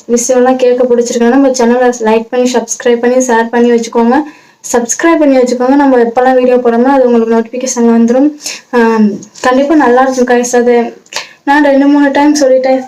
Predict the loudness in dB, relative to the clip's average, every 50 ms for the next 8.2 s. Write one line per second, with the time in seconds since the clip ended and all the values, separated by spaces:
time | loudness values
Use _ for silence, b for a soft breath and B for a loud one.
0 | -14 -12 -4 0 0 0 0 0 0 2 2 2 2 2 0 0 2 2 2 0
1 | 0 0 0 0 0 0 0 0 0 2 2 0 0 -2 -2 -2 -4 -6 B B
2 | B B B B B -4 -2 0 0 2 2 2 2 2 2 2 0 0 0 0
3 | 0 0 0 0 0 0 2 2 2 2 2 0 2 0 0 0 -2 -6 -8 -6
4 | -2 0 0 2 2 2 2 2 2 2 2 2 0 0 -2 -4 -2 0 0 0
5 | 0 0 0 -2 -2 -2 0 0 -2 0 0 0 0 0 0 0 0 0 0 0
6 | 0 0 0 0 0 0 0 2 2 2 2 2 2 0 0 0 0 0 0 0
7 | -2 -2 -2 -2 -4 -4 -4 -6 -4 -4 -4 -4 -2 -4 -4 -2 -2 -4 -4 -4
8 | -4 -4 -2 -2